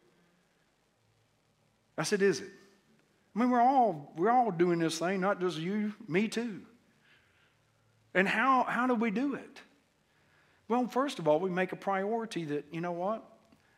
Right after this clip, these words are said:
I'm gonna love God with my heart.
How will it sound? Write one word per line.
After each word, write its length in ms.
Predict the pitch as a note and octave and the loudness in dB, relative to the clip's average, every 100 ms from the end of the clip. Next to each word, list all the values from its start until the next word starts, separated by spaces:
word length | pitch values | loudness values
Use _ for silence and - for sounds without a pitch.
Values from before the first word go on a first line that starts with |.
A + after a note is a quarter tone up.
| _ - | _ -8
I'm 160 | F3+ F#3 | -4 -2
gonna 220 | D3+ C#3+ | -2 0
love 240 | D#3+ D#3+ | 0 0
God 320 | E3 F#3+ B2 G2+ - _ _ - | 0 0 -2 -6 -20 _ _ -8
with 160 | C3+ C#3 | -6 -2
my 120 | C3+ | -2
heart. 280 | C3 G#2 | -2 -10